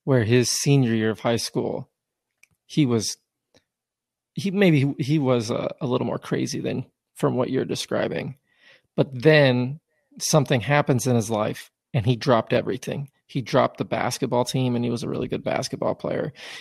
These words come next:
He dropped all, and he started, like, heavy, um, one of my friends, they say in Australia, the very, um, conservative Adventists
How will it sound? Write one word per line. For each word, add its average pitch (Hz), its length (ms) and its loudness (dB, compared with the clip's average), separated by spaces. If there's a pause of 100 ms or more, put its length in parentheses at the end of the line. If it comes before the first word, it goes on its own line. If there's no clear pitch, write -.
He 139 160 0
dropped 131 280 4
all, 131 220 4
and 131 180 6
he 135 140 -4
started, 120 500 2 (1600)
like, - 400 0 (280)
heavy, 165 880 6 (580)
um, 117 420 -2
one 143 160 0
of 135 60 -2
my 131 120 -2
friends, 135 280 -4
they 139 120 2
say 143 180 0
in 127 80 0
Australia, 135 680 0 (220)
the 113 80 -2
very, 123 680 2
um, 113 420 -2 (340)
conservative 120 760 4
Adventists 127 680 -2